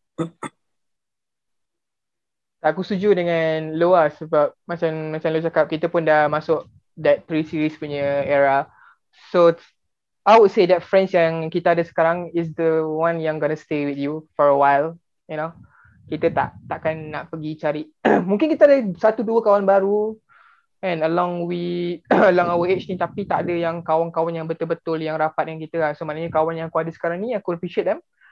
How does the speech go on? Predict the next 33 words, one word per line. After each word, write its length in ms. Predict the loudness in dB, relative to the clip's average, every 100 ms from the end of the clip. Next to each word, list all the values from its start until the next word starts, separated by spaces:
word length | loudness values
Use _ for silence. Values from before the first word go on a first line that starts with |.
| _
I 80 | -2
really, 240 | 0 0 -2
really 240 | -2 -4
appreciate 320 | -6 -6 -4
them 160 | -4 -8
because 240 | -10 -10 -4
what 160 | -2 -2
have 160 | -4
they 80 | -6
done 280 | -6 -6 -4
to 100 | 0
my 120 | 2
life, 360 | 2 0 -2 -4 _ _ _
macam 240 | -12 -6
mana 80 | -6
dia 120 | -6
influence 280 | -8 -8 -8
hidup 200 | -4 -4
aku 280 | -4 -6 -6
and 120 | -6 -10
everything. 400 | -8 -6 -6 -8 -14 _ _ _ _ _ _
<clears throat> 320 | 0 2 0 -8 _ _ _ 4
So, 360 | 6 6 4 -4 _ _ _ _ _ _ _ -16
macam 320 | -6 -2 0
lo 100 | 0
juga 220 | 2 2 2
cakap, 320 | 0 0 -2 _
as 160 | -2
long 160 | 0 0
as 80 | -2
you 80 |
know 120 | -4 -2
your 520 | -2 0 0 -4